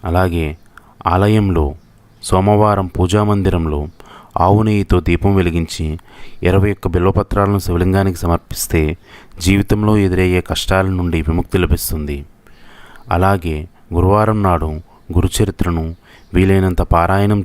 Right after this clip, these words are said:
చేస్తే ఎటువంటి సమస్యకైనా పరిష్కారాన్ని పొందగలుగుతారు.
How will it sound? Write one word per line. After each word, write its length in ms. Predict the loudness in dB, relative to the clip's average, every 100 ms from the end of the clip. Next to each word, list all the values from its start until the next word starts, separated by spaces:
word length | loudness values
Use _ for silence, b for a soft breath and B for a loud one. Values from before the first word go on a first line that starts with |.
| -2
చేస్తే 400 | -4 -4 -6 -6 B B B B
ఎటువంటి 360 | 0 2 0 -2
సమస్యకైనా 800 | -2 -2 -2 -2 0 0 -2 -6 B B -4
పరిష్కారాన్ని 640 | -2 -2 0 0 0 0
పొందగలుగుతారు. 840 | -2 -2 0 0 -2 0 -2 -2